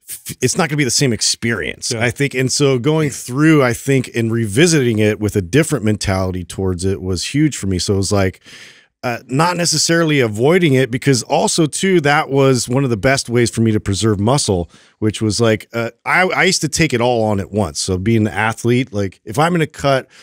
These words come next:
Speaker 1: I wanted to do the most extreme, like, cardiovascular, like, crazy circuit, or, like, whatever I could do to, like, kind of punish my way to get there.
Speaker 2: <laughs>
Speaker 1: Uh, and so, but I would lose muscle, you know, as I would go through that cutting process and not get to that desired outcome. And so,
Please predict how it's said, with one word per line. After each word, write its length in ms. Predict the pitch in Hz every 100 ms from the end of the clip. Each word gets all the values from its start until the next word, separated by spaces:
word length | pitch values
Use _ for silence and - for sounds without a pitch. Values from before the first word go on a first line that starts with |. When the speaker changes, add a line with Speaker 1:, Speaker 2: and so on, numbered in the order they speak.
| - -
Speaker 1:
I 100 | 107
wanted 260 | 135 135 113
to 80 | 107
do 160 | 123
the 60 | 117
most 260 | 117 -
extreme, 680 | 101 - - 123 135 131 123
like, 440 | 107 98 98 - _
cardiovascular, 1120 | - 127 127 107 113 110 - 117 107 110 104 95
like, 240 | 92 90
crazy 500 | - - 120 113 110
circuit, 560 | - - 113 - 110 98
or, 120 | 104
like, 180 | 101 - - -
whatever 300 | - 156 151
I 120 | 139 131
could 300 | - 131 107
do 340 | 113 127 131
to, 160 | 120 110
like, 240 | 101 101
kind 160 | - 107
of 180 | 92 -
punish 400 | - 139 127 -
my 160 | 107
way 180 | 104 107
to 80 | 98
get 240 | 85 110
there. 300 | - 135 143 151
Speaker 2:
<laughs> 140 | 123 - 135 -
Speaker 1:
Uh, 320 | 131 127 123 120 -
and 320 | 143 135 127
so, 440 | - 135 135 135 123
but 180 | 120 139
I 80 |
would 160 | 143 127
lose 200 | 147 143
muscle, 540 | 131 185 - 285 98 _
you 160 | - 135
know, 160 | 135
as 160 | 127 120
I 60 | 123
would 200 | 120 110
go 140 | 120
through 180 | 120 117
that 180 | 104 101
cutting 260 | - 113 101
process 520 | 113 117 117 107 90
and 120 | 95
not 160 | 98 95
get 120 | 92
to 100 | -
that 140 | 92
desired 360 | 78 85 92 90
outcome. 400 | 101 127 - 82
And 100 | 80
so, 340 | - 90 90